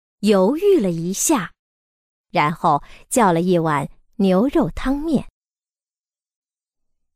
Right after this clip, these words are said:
奶奶将碗推到孙子面前，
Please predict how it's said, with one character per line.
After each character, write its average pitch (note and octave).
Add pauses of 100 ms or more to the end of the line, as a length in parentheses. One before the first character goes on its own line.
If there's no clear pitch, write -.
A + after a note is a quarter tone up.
(260)
奶 G3+
奶 A#3+
将 F#4
碗 E3 (260)
推 G#3
到 E3
孙 E4+
子 F#3
面 G3+
前， D#3+